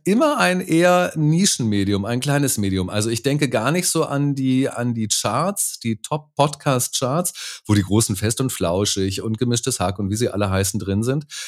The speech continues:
ähm, weil ich die selber, äh, selten eigentlich konsumiere. Ähm, und weil ich eben auch selber zu einem Zeitpunkt angefangen habe, wo es sie alle noch gar nicht gab. Also die sind ja ehrlicherweise erst,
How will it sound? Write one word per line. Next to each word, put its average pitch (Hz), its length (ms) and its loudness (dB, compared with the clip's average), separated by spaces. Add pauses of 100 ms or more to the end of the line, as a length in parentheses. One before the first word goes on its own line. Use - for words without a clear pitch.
(180)
ähm, 113 400 4 (240)
weil 117 320 2
ich 123 180 -4
die 120 160 -2
selber, 123 840 2 (200)
äh, - 200 -20 (260)
selten 98 500 -2
eigentlich 98 400 -4
konsumiere. 101 760 0 (380)
Ähm, 104 440 0 (100)
und 113 260 -2
weil 113 180 4
ich 143 180 -4
eben 127 180 2
auch 110 160 -2
selber 120 320 0
zu 139 120 -2
einem 120 120 -2
Zeitpunkt 127 420 -4
angefangen 131 600 -2
habe, 123 240 -2
wo 117 80 4
es 117 80 2
sie 120 100 -6
alle 127 160 -2
noch 139 160 -2
gar 123 140 2
nicht 123 180 -2
gab. 120 300 0 (320)
Also 104 160 2
die 104 100 0
sind 147 220 2
ja 131 80 4
ehrlicherweise 120 640 2
erst, 120 360 -2